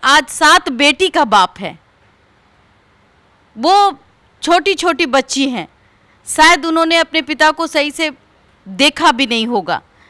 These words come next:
बड़े, अभी बड़े हो रहे हैं। तो ये बाप अगर कल को इस दुनिया में नहीं रहता है तो सात मासूम बच्चियों का क्या होगा?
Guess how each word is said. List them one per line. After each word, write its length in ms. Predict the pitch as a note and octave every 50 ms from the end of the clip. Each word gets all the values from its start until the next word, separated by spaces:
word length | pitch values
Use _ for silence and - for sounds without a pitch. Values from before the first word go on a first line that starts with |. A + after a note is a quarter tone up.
| _ _ _ -
बड़े, 420 | G3+ G3+ G3 C4+ D4 D4+ D#4+ E4 D#4 - - -
अभी 240 | B3 C4+ B3+ D#4+ D#4
बड़े 300 | A#3 A#3+ C#4+ D4 D4+ C#4+
हो 200 | D#4 C4+ A#3 A3
रहे 240 | G#3 G3 F#3+ F#3+
हैं। 180 | F#3+ G#3+ G3 F#3+ _ _ - - _ _ _ _ -
तो 240 | E4 F4 F#4 E4+ - _ _ _ _ _ _ _ _ C#3 G#2+ _ -
ये 240 | B3+ A3+ C4+ F4 F#4+
बाप 420 | C#4+ A#3 C4+ B3+ A#3 G3 - _ _ _ _ _ _ _ _ _ _ -
अगर 280 | C4 D#4 C#4+ F4+ F4+ E4+ - -
कल 180 | D#4 E4 F4 F4+
को 240 | C#4+ - F#4 F4+ F4
इस 160 | E4+ D#4+ C#4
दुनिया 340 | A3+ D4 D4+ D4+ D#4+ E4 E4
में 100 | D#4 D#4
नहीं 260 | D#4 D4+ C4+ C4+ E4 F4+
रहता 360 | D4+ B3+ C#4+ C4+ - G#3 F#3+
है 200 | F#3 F3+ F3 D3+ _ _ _ _ _ _ _ _ _ _ -
तो 140 | C#4+ C#4+ C#4
सात 420 | - - - C#4+ C4+ D#4 F4 - D4
मासूम 420 | B3+ C4 B3+ C4 - E4 D#4 C#4
बच्चियों 320 | A#3 A#3 A3 - - C4+ A#3+
का 120 | - G#3+
क्या 200 | G3+ - G#3+ F3+ F3
होगा? 360 | D#3+ D#3+ D#3+ C#3 D#3 D3